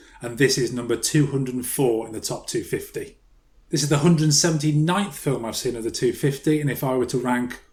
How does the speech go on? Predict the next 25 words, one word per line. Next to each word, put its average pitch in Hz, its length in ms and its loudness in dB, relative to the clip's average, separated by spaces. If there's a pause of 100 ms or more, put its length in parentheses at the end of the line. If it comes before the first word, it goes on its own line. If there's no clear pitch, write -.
all 202 220 8
hundred 131 320 4
seventy-nine, 120 800 -4 (180)
Stalker 135 420 4
would - 140 -2
be 117 400 4 (400)
a - 80 -6
hundred 117 380 -4
seventy-ninth. 101 880 -6 (140)
<gasps> - 160 -20
A 254 540 4
guide 160 360 2
known 147 260 8
as 143 100 2
a 143 60 4
stalker 117 680 0
leads 123 320 0
two 170 340 4
men 135 340 0
through 120 200 2
an 127 100 -2
area 127 420 2
called 120 360 -4
the 117 60 0
Zone 107 560 -2